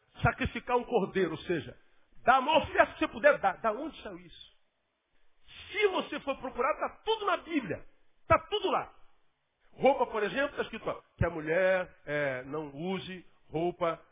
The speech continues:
é, de homem, porque é indecoroso. Então, mulher não pode usar calça comprida. É o que a gente escuta. Agora, é, por exemplo, a, é, é, essa, essa, essa baixinha aqui, ela tá com a calça comprida,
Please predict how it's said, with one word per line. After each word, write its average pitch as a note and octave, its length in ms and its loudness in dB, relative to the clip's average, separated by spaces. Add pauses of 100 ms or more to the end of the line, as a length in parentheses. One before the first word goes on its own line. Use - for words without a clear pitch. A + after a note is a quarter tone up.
(100)
é, C3+ 180 -6
de B2 340 -14
homem, D#3 380 2
porque - 260 -14
é D3+ 60 -6
indecoroso. D#3 600 2 (640)
Então, E3 220 4
mulher D#3+ 180 4
não E3 80 0
pode E3+ 180 4
usar F3+ 140 -2
calça F3+ 180 -2
comprida. E3 540 -2 (1080)
É C3 80 0
o D#3 60 2
que E3+ 80 -2
a D3+ 40 4
gente D3+ 180 -2
escuta. E3+ 240 -4 (220)
Agora, E3+ 420 6 (420)
é, D#3 80 -2
por F#3 180 0
exemplo, E3+ 440 0 (360)
a, B2+ 720 -2 (320)
é, B2+ 60 0
é, C#3 680 -2
essa, C#3+ 220 0
essa, C3 300 -2 (120)
essa - 180 -4
baixinha C3 380 -4
aqui, G3 340 -6 (380)
ela F3 160 0
tá G#3+ 160 0
com G#3+ 100 0
a F#3+ 80 2
calça E3 240 -2
comprida, D#3+ 540 -4